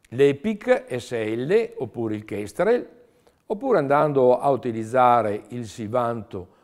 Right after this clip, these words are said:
Prime, oppure ancora andare a usufruire di attrattivi alimentari come l'Exirel Bite.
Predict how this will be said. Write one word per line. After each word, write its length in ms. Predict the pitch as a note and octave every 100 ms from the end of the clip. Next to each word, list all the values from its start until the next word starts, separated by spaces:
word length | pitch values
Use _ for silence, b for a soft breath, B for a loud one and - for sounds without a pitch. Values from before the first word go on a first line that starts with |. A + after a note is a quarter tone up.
| b _
Prime, 600 | C#3 D3+ A#2 D#3 - - b b b b b b _ -
oppure 420 | A3+ A#3 C4+ G3
ancora 720 | D#3 D3 C3 A2+ B2+ G3+ -
andare 760 | D3+ D#3 G3 F#3+ D#3 A2 G#2+ -
a 340 | D#3+ D#3 A#2+ -
usufruire 1000 | C3+ B2 D#3+ G#3+ A3+ D#3+ B2 B2+ E3 B B B _
di 320 | D3 F#3 C#3+
attrattivi 960 | - B2+ C3 C3+ E3+ F3 E3 A2+ G#2+ -
alimentari 880 | B2+ C3 D#3+ A3+ D#3+ B2+ G2 G2+ A#2
come 260 | F3 D#3
l'Exirel 600 | C#3 B2+ G#2+ - B2 A#2+
Bite. 760 | A#2+ C3 B2 A#2+ A#2 B2+ B2